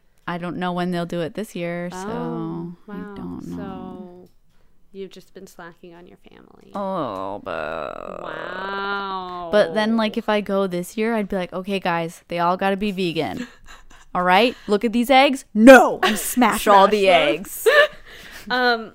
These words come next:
Speaker 2: are you and Gavin gonna do holiday baking?
Speaker 1: Ha ha.
Speaker 2: Oh,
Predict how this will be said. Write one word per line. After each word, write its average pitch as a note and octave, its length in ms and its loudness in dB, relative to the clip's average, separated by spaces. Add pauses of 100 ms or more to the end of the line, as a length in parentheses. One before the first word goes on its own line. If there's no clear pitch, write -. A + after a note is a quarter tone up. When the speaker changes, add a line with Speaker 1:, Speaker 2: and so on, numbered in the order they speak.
(120)
Speaker 2:
are B3 80 4
you B3 200 0
and A#3+ 140 -2
Gavin F#3+ 360 -6
gonna B3 180 -4
do B3 160 -6
holiday A#3+ 340 -6
baking? B3 460 -14
Speaker 1:
Ha G3 160 -6
ha. F3 180 0 (880)
Speaker 2:
Oh, A3+ 100 -18